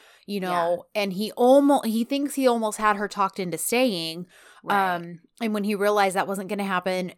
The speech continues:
Speaker 1: then he kind of gave in and was like, "Okay, it's late. Please just let me drive you to Ida's then.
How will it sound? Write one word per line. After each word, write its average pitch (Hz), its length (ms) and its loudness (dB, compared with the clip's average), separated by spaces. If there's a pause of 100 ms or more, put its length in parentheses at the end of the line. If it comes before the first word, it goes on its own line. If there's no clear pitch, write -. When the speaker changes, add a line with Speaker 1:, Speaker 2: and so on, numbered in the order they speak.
Speaker 1:
then 190 260 -4
he 190 500 -10
kind 208 200 -4
of 185 100 -6
gave 202 160 2
in 190 80 -2
and 185 80 -8
was 180 140 -10
like, 170 180 -4
"Okay, 190 320 -2
it's 185 220 -10
late. 185 400 -4
Please 226 240 -6
just 208 140 -12
let 202 120 -4
me 196 100 -4
drive 165 320 -2
you 156 120 -8
to - 160 -8
Ida's 143 320 -8
then. - 260 -10